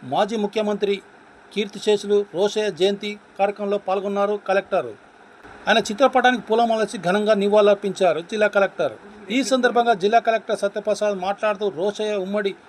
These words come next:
ఆంధ్రప్రదేశ్లో ఆర్థిక శాఖ మంత్రిగా పదహారు సార్లు బడ్జెట్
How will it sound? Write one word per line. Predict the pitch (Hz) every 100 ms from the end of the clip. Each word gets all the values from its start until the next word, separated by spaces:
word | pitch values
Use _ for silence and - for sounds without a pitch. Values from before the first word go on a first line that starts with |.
| - - 180
ఆంధ్రప్రదేశ్లో | 208 196 208 202 190 202 185 180
ఆర్థిక | 190 208 190
శాఖ | 196 196 196
మంత్రిగా | 196 202 196 196 196 - - 165
పదహారు | 185 208 170
సార్లు | 202 196 165
బడ్జెట్ | 175 180 208